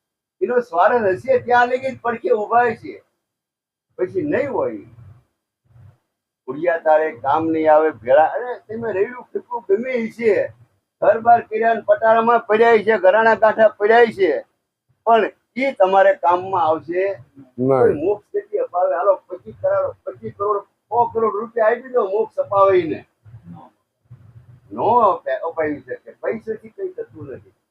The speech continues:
Speaker 1: તમારા ભજન ઈ જ તમને મોક્ષ તરફ લઈ જાય છે. અને ગુરુનું શરણ,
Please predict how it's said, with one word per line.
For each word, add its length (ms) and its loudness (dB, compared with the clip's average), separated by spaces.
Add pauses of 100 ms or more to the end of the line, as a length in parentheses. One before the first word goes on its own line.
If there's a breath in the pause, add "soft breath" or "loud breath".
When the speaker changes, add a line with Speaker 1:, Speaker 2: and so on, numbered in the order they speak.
(1300)
Speaker 1:
તમારા 320 4
ભજન 540 0 (800)
ઈ 120 -10
જ 40 -14 (140)
તમને 460 -2 (720)
મોક્ષ 340 -4
તરફ 300 -6
લઈ 200 -4
જાય 240 0
છે. 120 -8
અને 200 -6
ગુરુનું 560 -4
શરણ, 240 -4